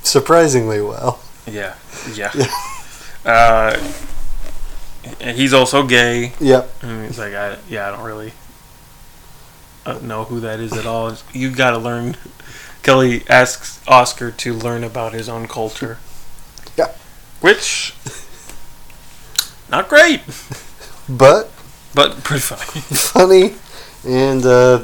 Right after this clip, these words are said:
Speaker 1: the kind of joke that they like to get away with.
Speaker 2: Uh, Michael's sitting in the break room with his head down, kinda peeks up to see who's walking in.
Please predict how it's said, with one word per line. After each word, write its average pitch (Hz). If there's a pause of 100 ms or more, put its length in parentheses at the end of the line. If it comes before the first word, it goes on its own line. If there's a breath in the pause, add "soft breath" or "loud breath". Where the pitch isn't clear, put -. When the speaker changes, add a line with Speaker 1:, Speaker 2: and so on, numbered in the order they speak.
Speaker 1:
the 131
kind 139
of 123
joke 143
that 120
they 131
like 127
to 131
get 120
away 110
with. 98 (1120 soft breath)
Speaker 2:
Uh, 110
Michael's 123
sitting 196
in 170
the 151
break 135
room 120 (280)
with 127
his 131
head 127
down, 110 (260)
kinda 170 (180)
peeks - (100)
up 135
to 123
see 123
who's 120
walking 123
in. 123